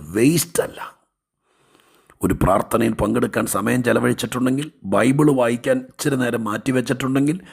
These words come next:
പള്ളിയിൽ പോകാൻ ഒരു ദിവസത്തിൻ്റെ അര ദിവസം മാറ്റിവെച്ചിട്ടുണ്ടെങ്കിൽ, ദൈവികമായിരിക്കുന്ന ചിന്തയിൽ മറ്റുള്ളവരുമായിട്ട് കർത്താവിനെക്കുറിച്ച് പറയാൻ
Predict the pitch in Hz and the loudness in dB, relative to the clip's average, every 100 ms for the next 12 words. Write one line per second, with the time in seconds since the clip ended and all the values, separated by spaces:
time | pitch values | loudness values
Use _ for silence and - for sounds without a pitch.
0 | - - - 135 170 208 165 131 101 90 | -20 -4 2 4 4 0 0 0 0 -2
1 | 76 - _ - 110 127 123 127 131 135 | -6 -14 _ -2 0 2 0 -2 -4 -4
2 | 127 120 113 117 120 143 147 - - 107 | -4 -2 -2 -2 0 4 4 2 -12 -6
3 | 110 127 127 127 117 110 117 135 131 131 | -2 -2 0 0 0 -4 -2 -2 -2 -4
4 | 131 139 147 160 190 - - - - - | -4 -2 0 -2 -4 -16 -20 -20 -20 -6
5 | 120 156 202 226 214 190 160 143 139 135 | 2 4 4 0 0 0 0 -2 -2 -4
6 | 117 131 139 135 127 110 117 - 147 143 | -4 -4 -2 0 0 -2 -4 -2 0 2
7 | 135 127 120 123 117 - 135 143 135 131 | 2 0 -2 -2 -2 0 0 0 -2 -4
8 | 117 113 113 98 78 | -4 -2 -2 -2 -8